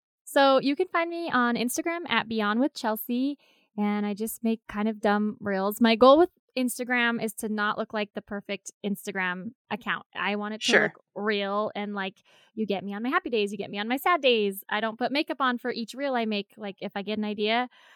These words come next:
Speaker 1: I record it, and I try to record things once and just post it. Like, I'm
Speaker 2: Mm-hmm.
Speaker 1: trying to drop the filter. Let's see. Facebook, I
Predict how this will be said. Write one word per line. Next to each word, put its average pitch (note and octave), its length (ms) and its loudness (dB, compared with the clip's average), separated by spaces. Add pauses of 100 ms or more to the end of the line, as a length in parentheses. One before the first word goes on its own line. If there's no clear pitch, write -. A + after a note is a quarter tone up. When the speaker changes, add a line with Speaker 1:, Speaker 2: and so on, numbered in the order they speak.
(120)
Speaker 1:
I G3+ 60 -2
record A3 280 0
it, - 120 -4 (400)
and G#3+ 80 -4
I G#3+ 60 -2
try A3 220 0
to A#3+ 80 2
record A#3+ 280 -2
things G#3+ 220 -4
once G#3+ 300 -4
and G3 160 -8
just G3+ 180 -10
post F#3+ 300 -4
it. - 100 -14 (100)
Like, F#3+ 200 -4 (120)
I'm G#3 120 2 (140)
Speaker 2:
Mm-hmm. - 80 0
Speaker 1:
trying A#3 560 2
to B3+ 400 -2
drop G#3+ 300 4
the A3+ 80 -4
filter. F3+ 560 -6 (380)
Let's G#3 260 -2
see. G3 520 -2 (240)
Facebook, D4+ 760 4 (240)
I A#3 160 0